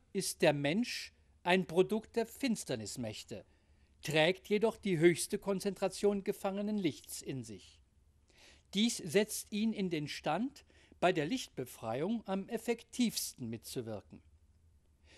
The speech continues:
Voraussetzung dafür ist allerdings seine Bereitschaft zu befreiender Welt- und Selbsterkenntnis, der Gnosis, sowie eine daraus resultierende Lebensführung,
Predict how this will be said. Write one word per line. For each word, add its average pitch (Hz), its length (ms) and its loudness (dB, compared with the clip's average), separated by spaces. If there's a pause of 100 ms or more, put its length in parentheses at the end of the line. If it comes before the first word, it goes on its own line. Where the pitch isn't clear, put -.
(120)
Voraussetzung 170 1000 2
dafür 190 640 -2
ist - 260 -8
allerdings 190 460 -2
seine 190 300 -4 (160)
Bereitschaft 185 1000 -6 (300)
zu - 200 -4
befreiender 147 840 0
Welt- 143 360 -2 (240)
und 185 280 -2
Selbsterkenntnis, 135 1200 -6 (280)
der 190 80 0
Gnosis, 143 760 -2 (540)
sowie 190 640 0
eine 175 320 2
daraus 196 840 -2
resultierende 185 1000 0
Lebensführung, 147 1000 0